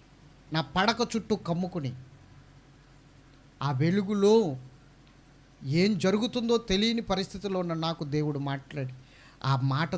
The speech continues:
ద్వారా నన్ను నిలబెట్టి బ్రతికించేశాడు. ఆ మాట, ఆ రాత్రి దేవుడు నన్ను దర్శించడం, మరణాన్ని నుంచి నా పరిస్థితులన్నీ మారిపోయాయి. మూయబడిన ద్వారాలన్నీ తెరవబడ్డాయి. అద్భుతమైన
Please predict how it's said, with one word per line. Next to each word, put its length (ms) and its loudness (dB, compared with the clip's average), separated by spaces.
ద్వారా 300 0
నన్ను 240 2
నిలబెట్టి 340 2
బ్రతికించేశాడు. 760 -4
ఆ 20 4
మాట, 240 2
ఆ 20 6
రాత్రి 380 6
దేవుడు 280 4
నన్ను 240 2
దర్శించడం, 540 -4
మరణాన్ని 480 4
నుంచి 220 -2
నా 60 2
పరిస్థితులన్నీ 680 2
మారిపోయాయి. 520 0
మూయబడిన 540 8
ద్వారాలన్నీ 580 6
తెరవబడ్డాయి. 560 4
అద్భుతమైన 580 6